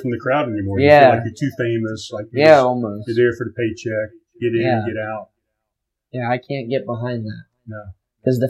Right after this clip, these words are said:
Speaker 2: fans are the reason why you have that paycheck, you know?
Speaker 1: Right.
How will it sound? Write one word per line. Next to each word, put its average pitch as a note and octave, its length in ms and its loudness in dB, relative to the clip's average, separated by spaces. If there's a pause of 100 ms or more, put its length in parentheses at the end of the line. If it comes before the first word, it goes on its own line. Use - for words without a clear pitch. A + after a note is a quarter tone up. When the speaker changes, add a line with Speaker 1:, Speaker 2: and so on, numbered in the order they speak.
Speaker 2:
fans C#3+ 340 4
are B2 60 -2
the A#2+ 120 -2
reason B2 320 -4
why A#2 200 -4
you A#2 160 -2
have B2 220 0
that A2 200 -8
paycheck, A#2 500 -8
you G#2+ 160 -8
know? A2+ 100 -4
Speaker 1:
Right. C3+ 200 -2